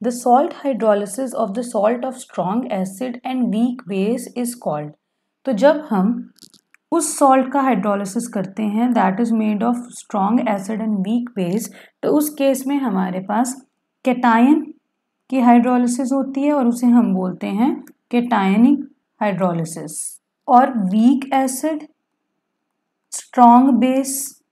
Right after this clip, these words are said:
की जब हम salt hydrolysis करते हैं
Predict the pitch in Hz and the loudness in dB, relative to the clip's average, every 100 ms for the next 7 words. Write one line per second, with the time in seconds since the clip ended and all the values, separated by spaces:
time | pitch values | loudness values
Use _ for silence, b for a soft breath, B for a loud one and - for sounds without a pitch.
0 | _ _ _ _ - 247 262 247 277 302 | _ _ _ _ -6 -2 0 2 2 2
1 | 302 - - 233 240 254 269 269 262 262 | -2 -12 4 4 4 2 -2 0 0 -2
2 | 277 285 - 277 277 277 302 | -4 -6 -2 -2 -2 -2 -2